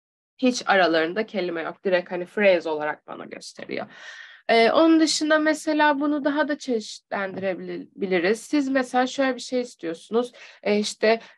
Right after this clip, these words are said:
zeytinyağı, ayçiçek yağı, işte Hindistan cevizi yağı, işte yenilebilir yağlar.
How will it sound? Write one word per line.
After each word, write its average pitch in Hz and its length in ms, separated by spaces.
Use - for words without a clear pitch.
zeytinyağı, 262 920
ayçiçek - 680
yağı, 160 360
işte 226 400
Hindistan 254 580
cevizi 180 440
yağı, 117 280
işte 214 220
yenilebilir 240 800
yağlar. 175 680